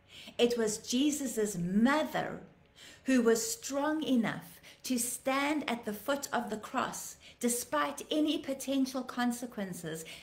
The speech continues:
and witness her son be tortured and killed. All his disciples,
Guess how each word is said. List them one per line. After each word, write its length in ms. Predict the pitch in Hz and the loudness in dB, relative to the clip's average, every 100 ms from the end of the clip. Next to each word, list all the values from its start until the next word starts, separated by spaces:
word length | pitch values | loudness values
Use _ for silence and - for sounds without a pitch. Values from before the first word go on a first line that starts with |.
| - | -6
and 360 | 233 214 190 196 | -2 0 -2 2
witness 600 | 269 - - 175 170 - - - | 2 2 -2 -2 -2 -10 -16 -10
her 220 | - 269 | 2 4
son 580 | 277 - 294 269 196 - - _ _ _ - - | 4 0 0 2 0 -4 -10 _ _ _ -20 -2
be 180 | 240 240 | 2 2
tortured 800 | 240 - 311 302 - - - - - _ _ - | 0 -4 -2 -2 -4 -6 -8 -12 -20 _ _ -6
and 220 | 214 208 | -4 -2
killed. 540 | - 233 180 165 - - _ _ _ _ _ _ _ _ _ _ _ _ _ _ _ _ _ _ _ _ _ _ _ _ - | 0 2 2 -2 -8 -16 _ _ _ _ _ _ _ _ _ _ _ _ _ _ _ _ _ _ _ _ _ _ _ _ -2
All 320 | 247 294 320 | 2 2 2
his 320 | 302 254 233 | 0 -2 -2
disciples, 1120 | - 202 - 277 254 262 - 156 - - - | -2 -2 -2 -4 -4 -4 -8 -16 -14 -16 -18